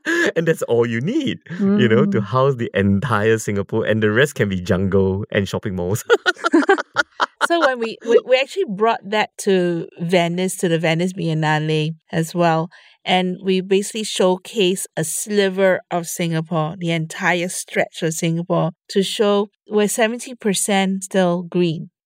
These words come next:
Speaker 3: I mean, if you only hang out in Orchard Road, then it's gonna feel built up, right? But we're not that dense.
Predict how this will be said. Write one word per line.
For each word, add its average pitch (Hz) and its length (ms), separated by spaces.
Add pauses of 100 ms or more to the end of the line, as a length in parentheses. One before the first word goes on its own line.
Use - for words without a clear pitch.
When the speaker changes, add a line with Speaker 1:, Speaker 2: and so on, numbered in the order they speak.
Speaker 3:
I 185 60
mean, 165 200
if 165 100
you 160 100
only 240 180
hang 202 300
out 190 180
in 156 180
Orchard 180 480
Road, 165 360
then 180 200
it's 180 160
gonna 180 260
feel 180 240
built 175 420
up, 156 240
right? 165 340
But 196 280 (180)
we're 208 200
not 233 280
that 202 200 (100)
dense. - 500